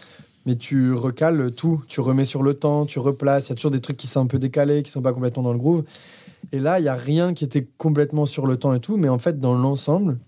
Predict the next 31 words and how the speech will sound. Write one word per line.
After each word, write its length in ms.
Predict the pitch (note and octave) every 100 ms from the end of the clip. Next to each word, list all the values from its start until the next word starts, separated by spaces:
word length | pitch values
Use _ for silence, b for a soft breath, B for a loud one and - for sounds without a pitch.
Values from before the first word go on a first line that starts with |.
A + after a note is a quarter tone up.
| - - _ -
eh 80 | C3
ben, 120 | B2
il 60 | B2+
y 40 |
avait 120 | B2 A#2+
rien 260 | B2+ E3 D#3
à 40 |
retoucher. 340 | - C#3+ -
C'était 260 | D#3+ C3+ D#3
impossible 400 | E3+ D3+ D#3 F3
de 60 | C3+
toucher 200 | A#2 C#3
à 40 |
quoi 140 | B2 C#3
que 60 |
ce 100 | -
soit. 280 | A#2+ D3+ F3+ B B B B B
Ça 260 | - C#3+ C3+
aurait 140 | C#3
foutu 260 | C3+ C3+ D#3
un 60 |
bordel 260 | B2+ B2+ C3
pas 120 | C3+
possible. 400 | B2+ B2 - B2+
Donc, 240 | B2 B2 C#3+
on 100 | C3+
a 260 | B2 A#2+ A#2+
juste 320 | D3 G3+ -
laissé 280 | C#3+ C#3 D3+
tel 200 | C#3+ B2
quel. 320 | C#3 F3